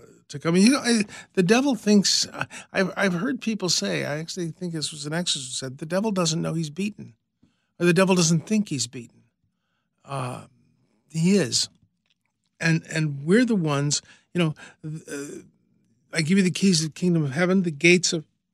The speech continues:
hell shall not prevail." We always think that we're the ones inside the fortress being attacked by the devil, and frequently we are, unfortunately.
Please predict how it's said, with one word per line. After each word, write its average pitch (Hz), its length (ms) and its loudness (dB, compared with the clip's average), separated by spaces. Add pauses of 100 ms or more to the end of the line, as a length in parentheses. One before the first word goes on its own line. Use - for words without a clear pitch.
(100)
hell 175 200 0
shall 175 220 2
not 165 240 4
prevail." 185 440 0 (960)
We 175 160 10
always 208 320 6
think 226 440 0
that 165 160 0
we're 175 200 4
the 190 120 4
ones 180 280 6
inside 165 280 2
the 156 100 2
fortress 170 380 0
being 165 200 -2
attacked 165 380 -4
by 165 100 -2
the 160 120 -2
devil, 160 340 -2
and 131 140 -8
frequently 147 440 -4
we 135 160 -6
are, 170 220 -2
unfortunately. 127 760 -14